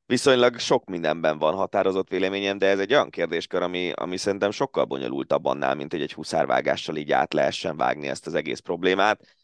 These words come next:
Ö, de szerintem, szerintem, ö, tök érdekes, meg é-, én azért alapvetően amellett vagyok, hogy, hogy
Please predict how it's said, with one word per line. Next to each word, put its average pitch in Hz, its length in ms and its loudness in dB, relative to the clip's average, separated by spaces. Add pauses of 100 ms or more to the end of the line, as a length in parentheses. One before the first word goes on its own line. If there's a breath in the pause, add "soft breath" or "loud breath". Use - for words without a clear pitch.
(220)
Ö, 98 380 4 (260)
de - 220 0
szerintem, 120 520 2 (140)
szerintem, 127 640 -2
ö, 123 260 2 (480)
tök - 200 -2
érdekes, 98 500 0
meg 110 260 -4
é-, 95 160 -2
én 107 180 2
azért 107 300 2
alapvetően 98 540 2
amellett 76 400 0
vagyok, 85 300 -4
hogy, 90 280 0 (460)
hogy - 320 -6